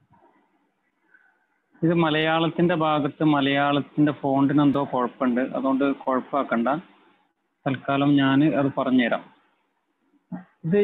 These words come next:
ചെയ്യേണ്ട രീതി Venn diagram എന്ന് പറയുന്ന ഒരു സംഭവമാണ്. Venn diagram, Venn diagram ഇത് പരീക്ഷയിൽ ചോദിക്കുന്ന മൂന്നോ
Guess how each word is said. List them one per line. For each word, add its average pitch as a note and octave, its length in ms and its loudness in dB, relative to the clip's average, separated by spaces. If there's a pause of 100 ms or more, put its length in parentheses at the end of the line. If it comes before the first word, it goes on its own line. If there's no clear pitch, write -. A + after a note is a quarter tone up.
(100)
ചെയ്യേണ്ട D#3 380 2 (140)
രീതി C#3 300 4 (560)
Venn D#3 220 2 (200)
diagram D3+ 560 0
എന്ന് C#3+ 200 4
പറയുന്ന C3+ 320 2
ഒരു B2+ 120 -6
സംഭവമാണ്. A#2+ 400 0 (580)
Venn C#3+ 220 2 (440)
diagram, B2 600 -4 (4000)
Venn D#3+ 220 2 (140)
diagram A#2 440 -4 (880)
ഇത് E3 200 2
പരീക്ഷയിൽ D#3 520 0 (100)
ചോദിക്കുന്ന C#3+ 560 2 (180)
മൂന്നോ C#3 500 4